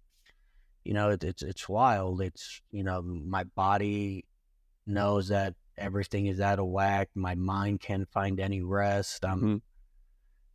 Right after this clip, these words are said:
Speaker 1: I'm just beat down every day. And it's
Speaker 2: Mm-hmm.
Speaker 1: like, the more I try to fight this,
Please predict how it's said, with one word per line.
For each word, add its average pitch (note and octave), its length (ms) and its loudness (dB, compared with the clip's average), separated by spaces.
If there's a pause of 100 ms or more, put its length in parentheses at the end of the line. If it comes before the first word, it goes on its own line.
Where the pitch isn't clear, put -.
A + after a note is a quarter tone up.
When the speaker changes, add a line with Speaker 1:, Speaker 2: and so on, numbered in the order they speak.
(180)
Speaker 1:
I'm G2+ 120 -4
just G2+ 280 0
beat A#2 240 2
down B2 320 4
every F2 240 -2
day. F2+ 380 0
And F#2+ 300 0 (840)
it's G2+ 160 4
Speaker 2:
Mm-hmm. - 20 2
Speaker 1:
like, G#2 180 2 (480)
the G#2 60 -2
more A2+ 300 0
I A2+ 100 2
try A2+ 360 0
to G2+ 140 -2
fight A2 540 0
this, G#2 360 -4